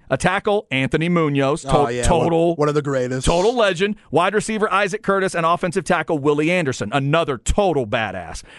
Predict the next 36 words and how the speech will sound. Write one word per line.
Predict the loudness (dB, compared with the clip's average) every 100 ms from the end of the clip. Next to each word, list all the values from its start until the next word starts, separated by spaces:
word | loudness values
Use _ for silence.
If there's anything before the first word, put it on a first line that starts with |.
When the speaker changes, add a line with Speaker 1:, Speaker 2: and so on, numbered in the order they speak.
| -6
Speaker 1:
Riley's | 0 2 2 0 -2
gonna | -2
be | 0
posthumously | 0 -2 -2 -6 -2 -2
inducted | 0 0 0 -4
into | -2
the | -2
Pro | 0 0
Football | 0 -4 0 2
Hall | 2 0
of | -2
Fame | -2 -2
coming | -2 -2
up. | -4 -6 -4
So | -2
they've | 0 0
only | -2 -2
got | -2 -2
six | -4 -6 -4 -4 -4 -10 -10 _
members | 0 0 0 -4 -4
of | -2 -2
their | 0 -2
Ring | -2 -2
of | -2
Honor. | -2 -2 -8 _ -8
You're | -6 -2 0 2 2 0
the | -2 -2 -2
Bengals. | -4 -2 0 0 0 0 0 0 -8 -20 _ _ _ _ _ _
If | -4 -2
you've | -2 -2 -2 -2
got | -2 -2 -8 _ _ _
anybody, | -6 -4 -2 -2 -2 -4 -8
and | -6 -2
by | 0
the | 0
way, | 0 0 -2 -6